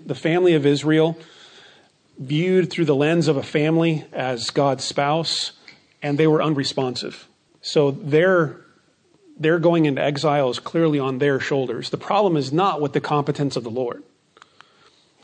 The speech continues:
So at the end of verse two, he says, "By a mere rebuke, I dry up the sea.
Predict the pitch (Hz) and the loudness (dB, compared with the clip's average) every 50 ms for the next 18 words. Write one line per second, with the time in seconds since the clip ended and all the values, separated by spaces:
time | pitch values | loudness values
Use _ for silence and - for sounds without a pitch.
0 | _ _ - - - 165 156 156 - 156 147 170 170 185 175 151 156 143 - - | _ _ -8 -2 0 0 2 2 0 -2 0 2 2 2 2 2 0 0 -2 -2
1 | - 208 190 175 156 - - 170 151 143 135 175 175 190 175 160 151 156 170 208 | 0 0 2 2 2 2 2 0 0 2 0 0 2 2 2 2 2 2 2 2
2 | 240 240 220 202 185 160 127 147 180 214 190 151 127 - - 147 147 156 143 127 | 2 2 2 0 0 0 0 2 2 4 4 2 2 -2 -4 -2 -2 -2 -2 0
3 | 143 160 175 190 202 208 190 190 180 185 - 147 139 - - - 220 196 117 98 | 2 2 4 4 4 4 4 4 2 0 -4 -6 -6 -6 -6 -6 -6 -6 -8 -10
4 | - | -14